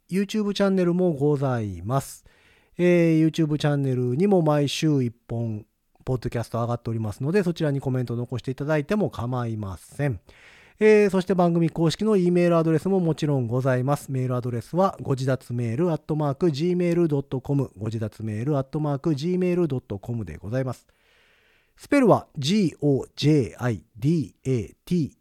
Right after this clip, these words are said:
エスユーエムエーアイエルアットマークジーメールドットコムでございます。えー、そんなわけで皆様からの失敗談なんかも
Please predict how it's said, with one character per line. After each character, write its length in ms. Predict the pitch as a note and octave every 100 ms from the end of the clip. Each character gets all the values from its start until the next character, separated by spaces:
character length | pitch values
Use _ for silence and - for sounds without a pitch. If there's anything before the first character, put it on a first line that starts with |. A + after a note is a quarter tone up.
| -
エ 80 | C3
ス 200 | - D#2+
ユ 320 | G2 C#3 - -
ー 80 | C#3
エ 40 |
ム 220 | A#2 F#2 _
エ 60 | C#3
ー 240 | C#3+ - _
ア 120 | A#2+
イ 160 | B2 - -
エ 100 | D3+
ル 180 | C3+ - _
ア 80 | C3
ッ 80 | -
ト 120 | C#3+
マ 140 | B2 G#2
ー 20 |
ク 180 | - G3+
ジ 160 | D#3
ー 80 | F3
メ 100 | E3+
ー 60 | E3+
ル 100 | F3
ド 100 | C#3+
ッ 20 |
ト 200 | - B2
コ 200 | - C#3
ム 120 | A2
で 200 | E2+ C#2+
ご 160 | - A#2+
ざ 80 |
い 40 | D#3
ま 80 | D3+
す。 140 | - _ _ _ _ _ _
え 80 | A#3
ー、 40 |
そ 100 | B3+
ん 20 | D4
な 80 |
わ 80 | D4
け 80 | C4
で 100 | G#3+
皆 160 | F#3+ G#3
様 220 | G3 E3+
か 80 | D3
ら 80 |
の 120 | B2+ A2+
失 240 | - C3+
敗 160 | - E3+
談 180 | C3+ A2+
な 80 | A2
ん 80 |
か 100 | G#2
も 260 | G2+ F#2+ F2